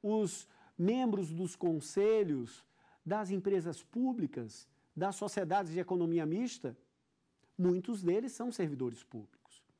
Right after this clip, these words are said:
Enquanto membros de conselho, eles não podem, eles têm poder de gestão, eles não podem ser servidores públicos. Mas, nesse caso, eles estão o quê? Estão representando o seu empregador,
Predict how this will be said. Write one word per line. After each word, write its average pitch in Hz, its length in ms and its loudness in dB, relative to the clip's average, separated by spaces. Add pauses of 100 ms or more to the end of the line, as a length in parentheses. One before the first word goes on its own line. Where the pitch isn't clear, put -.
(540)
Enquanto 269 420 4
membros 233 360 2
de 165 100 0
conselho, 185 600 0
eles 185 240 2
não 202 240 4
podem, 214 440 2
eles 170 220 2
têm 285 240 2
poder 226 340 4
de 196 120 -2
gestão, 214 520 -2
eles 214 180 0
não 233 200 2
podem 247 380 0
ser 233 160 -6
servidores 226 580 -2
públicos. - 680 -6 (600)
Mas, 180 320 0
nesse 151 300 -4
caso, 170 500 -2
eles 185 200 0
estão 214 360 -2
o 190 40 -4
quê? 147 360 2 (340)
Estão 208 520 -2
representando 208 1800 0
o 170 60 2
seu 175 280 4
empregador, 131 800 0